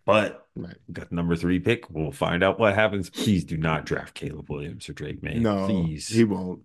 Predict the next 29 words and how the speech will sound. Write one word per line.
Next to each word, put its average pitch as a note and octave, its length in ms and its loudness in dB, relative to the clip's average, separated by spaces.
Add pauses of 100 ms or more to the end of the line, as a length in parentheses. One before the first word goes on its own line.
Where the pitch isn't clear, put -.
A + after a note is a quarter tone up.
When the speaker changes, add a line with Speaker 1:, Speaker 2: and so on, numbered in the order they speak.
(160)
Speaker 1:
Please, G2+ 260 0
please, E2+ 240 -2
please, D2 240 -8
please, D#2 300 -10
please - 300 -14
don't. - 160 -8
Speaker 2:
Well, B2 380 6 (100)
you A#2+ 100 2
guys C3 240 6
are A#2 60 0
looking A#2 300 0
for G#2+ 360 2
a, F#2+ 340 0 (120)
a G2 100 -8
G G2+ 300 -2
M G#2+ 220 -2
now, G#2 260 -2
right? G2 400 -2 (300)
Like, C3+ 160 6
Speaker 1:
Yeah, - 0 -
Speaker 2:
that's A#2+ 240 10
the A#2+ 100 8
Speaker 1:
but, A#2 40 2
like A#2 360 6
Speaker 2:
best - 0 -
thing B2 180 6
about A2 360 4
this G#2 180 0
change A2 540 0